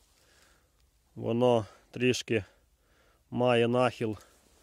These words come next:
в праву сторону. Нам потрібно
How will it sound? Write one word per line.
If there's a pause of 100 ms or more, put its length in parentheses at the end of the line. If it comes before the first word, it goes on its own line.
(680)
в
праву
сторону. (1120)
Нам
потрібно